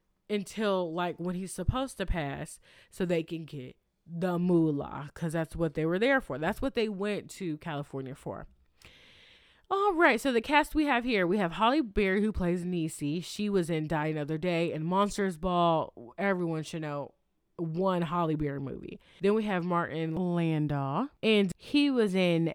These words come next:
Ed Wood and Crimes and Misdemeanors.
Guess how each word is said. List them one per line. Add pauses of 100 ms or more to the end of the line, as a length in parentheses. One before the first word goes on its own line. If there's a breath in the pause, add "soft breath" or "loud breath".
Ed
Wood
and (180)
Crimes
and
Misdemeanors.